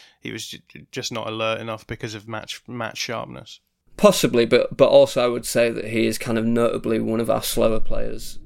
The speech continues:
Speaker 2: in, just in the general, general day-to-day
Speaker 1: Mm.
Speaker 2: play, or at least that's how I see it. Um, you know, you, you mentioned that Sheffield Wednesday game. It was the last time he, he played at,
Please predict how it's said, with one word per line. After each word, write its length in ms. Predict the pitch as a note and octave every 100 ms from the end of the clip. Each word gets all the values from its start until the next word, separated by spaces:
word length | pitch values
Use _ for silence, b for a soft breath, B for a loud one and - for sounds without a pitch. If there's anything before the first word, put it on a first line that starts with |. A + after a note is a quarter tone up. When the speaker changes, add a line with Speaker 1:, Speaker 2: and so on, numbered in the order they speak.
| - -
Speaker 2:
in, 160 | - A2+
just 240 | A#2+ -
in 80 | A2+
the 100 | A2
general, 480 | A2+ A2+ A2 A2 A2 - - -
general 360 | A#2 A2 A2
day-to-day 480 | - A2 A2 A#2 A2
Speaker 1:
Mm. 60 | A2
Speaker 2:
play, 160 | G#2
or 160 | G#2 A2+
at 80 | -
least 160 | B2
that's 180 | A#2 G#2
how 160 | A2+ G#2+
I 60 |
see 260 | A2+ - A2+
it. 220 | A2+ - B B B B B
Um, 560 | A2 A2+ A2+ A2 A2 - - - - - -
you 140 | C3
know, 80 | A2
you, 180 | A2+ A#2 -
you 100 | C3+
mentioned 420 | B2 B2 A2+ A#2+ A#2+
that 120 | -
Sheffield 380 | A#2+ A2 A#2 A#2
Wednesday 400 | A#2 A#2+ A#2+ A#2+
game. 280 | A#2 A#2
It 60 | A#2
was 120 | A#2
the 80 | A#2+
last 200 | A#2+ -
time 200 | A2+ A#2
he, 220 | A#2 G#2+ -
he 80 |
played 400 | - - G#2+ A2+ - - -
at, 140 | -